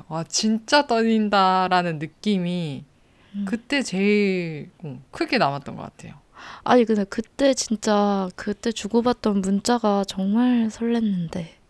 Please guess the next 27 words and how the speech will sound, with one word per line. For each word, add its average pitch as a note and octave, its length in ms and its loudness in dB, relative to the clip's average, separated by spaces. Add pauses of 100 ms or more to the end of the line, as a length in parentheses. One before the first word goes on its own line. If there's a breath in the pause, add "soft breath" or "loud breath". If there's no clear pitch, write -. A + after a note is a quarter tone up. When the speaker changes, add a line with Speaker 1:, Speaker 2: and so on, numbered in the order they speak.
(140)
Speaker 1:
그러니까요. F3 840 -2 (640 soft breath)
Speaker 2:
그 - 140 -2
알도 A3 320 6
아껴 G3 300 2
써야 G#3+ 220 0
되잖아요. F3+ 380 -2
Speaker 1:
아, B3+ 220 4 (380 loud breath)
그러니까요. E3 1040 -2
Speaker 2:
음. F3 380 0
Speaker 1:
그것도 B3+ 400 2
이게 F3 400 0
카톡이랑 G4 680 6
문자랑 F#3+ 560 4
완전 C4 360 4
느낌이 C4 400 4
다르잖아요. D3+ 880 0
Speaker 2:
맞아요. F#3 480 -2
Speaker 1:
카톡은 E4+ 440 -2
뭔가 F3 360 -2
이렇게 D#3+ 160 -6
시간도 F#4+ 640 2
나오고 D3+ 800 -4 (240 loud breath)
Speaker 2:
음. G#3 340 0
Speaker 1:
일 F#4+ 300 8
이런 G3+ 220 6
것도 F3 540 2 (100)
이게 D#3 380 -6